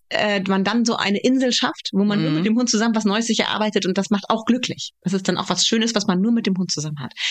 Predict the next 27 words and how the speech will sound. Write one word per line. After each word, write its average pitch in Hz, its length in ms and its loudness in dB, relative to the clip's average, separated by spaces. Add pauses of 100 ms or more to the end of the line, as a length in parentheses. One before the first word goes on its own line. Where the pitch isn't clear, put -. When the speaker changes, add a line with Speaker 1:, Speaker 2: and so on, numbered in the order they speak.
(140)
Speaker 1:
Also 175 200 0
ganz, 220 260 0
ganz 208 180 0
wichtiger 190 340 0
Tipp 202 180 0
von 156 220 -2
dir, 233 160 2
grundsätzlich 196 480 0
so 175 100 2
dich, 160 240 -4 (380)
sich - 160 -4
Zeit 247 380 -2
nehmen 226 200 2
für 240 200 0
den 233 180 2
Hund, 240 280 0 (380)
wie 196 140 2
es - 220 -2
irgendwie 240 340 2
geht, 208 300 0
aber 190 180 -2
auch 185 80 -4
sich - 240 -2
was 175 140 0
suchen, 214 240 2
eine 165 80 0
Beschäftigung, 180 640 0